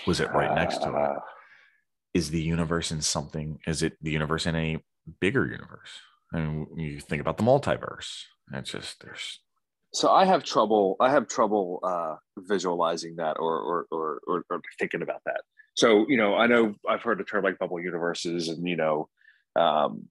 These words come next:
Speaker 2: you know, the quote unquote Big Bangs or when the two bubble universes touch. But that to me doesn't make any sense. It, it doesn't make sense that we, 'cause the,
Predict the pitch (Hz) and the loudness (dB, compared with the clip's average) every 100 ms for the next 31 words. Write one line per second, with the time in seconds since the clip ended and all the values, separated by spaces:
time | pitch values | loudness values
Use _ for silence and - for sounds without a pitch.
0 | _ 50 50 85 85 87 - - 90 80 | _ -16 -6 0 0 0 -4 0 2 2
1 | 78 - - 104 90 90 82 - 82 92 | -2 -8 2 4 4 0 0 0 0 0
2 | 85 85 85 85 85 82 87 82 - 104 | 0 0 -2 -4 -2 0 0 -2 -2 0
3 | 87 85 87 85 80 82 82 - - 82 | 2 2 0 0 0 -2 -4 -4 0 0
4 | - - - 113 - 160 139 120 107 92 | 0 -2 0 0 4 6 6 4 0 -2
5 | 90 - - _ 101 95 - 104 107 101 | -8 -12 -20 _ -10 -6 -4 -4 -6 -6
6 | 95 - - 85 - 78 87 92 87 85 | -6 -6 -6 -6 -4 -6 0 0 0 -4
7 | - _ _ _ _ _ _ _ _ _ | -10 _ _ _ _ _ _ _ _ _
8 | _ _ _ - - 156 123 - - _ | _ _ _ -14 4 6 6 4 -6 _
9 | _ _ _ _ - _ - - 139 165 | _ _ _ _ -20 _ -12 -4 0 0
10 | 151 156 123 - | -2 -4 -2 -2